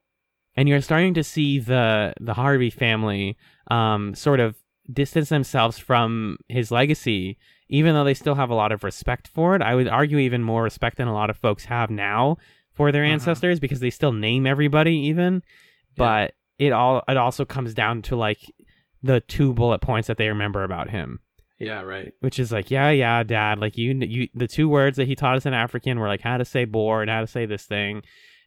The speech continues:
Speaker 1: And he was a great guy, and he led to this whole family coming here. We know, Dad." Like, they're already there.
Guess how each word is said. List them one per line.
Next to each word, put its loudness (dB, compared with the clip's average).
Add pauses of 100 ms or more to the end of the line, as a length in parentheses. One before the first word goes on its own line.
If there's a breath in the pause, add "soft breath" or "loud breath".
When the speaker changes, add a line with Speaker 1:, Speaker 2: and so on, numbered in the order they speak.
(100)
Speaker 1:
And -6
he -8
was -4
a -4
great -2
guy, -2
and -4
he -2
led 0
to -8
this -4
whole 2
family 0
coming -6
here. -6
We 0
know, 4
Dad." 0
Like, 2
they're 4
already 4
there. -2